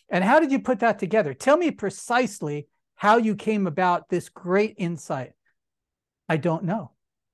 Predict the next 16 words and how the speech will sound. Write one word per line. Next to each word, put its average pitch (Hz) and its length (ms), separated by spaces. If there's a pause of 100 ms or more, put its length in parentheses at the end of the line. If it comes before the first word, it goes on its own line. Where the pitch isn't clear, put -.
(540)
Most 226 340
of 294 60
the 302 60
people 240 380
who 180 140
are 165 80
really 240 340
honest, 170 400
and 160 120 (100)
they, 170 220
if 190 300
they've 165 140
had 190 140
a 160 60
great 190 280
insight, 190 480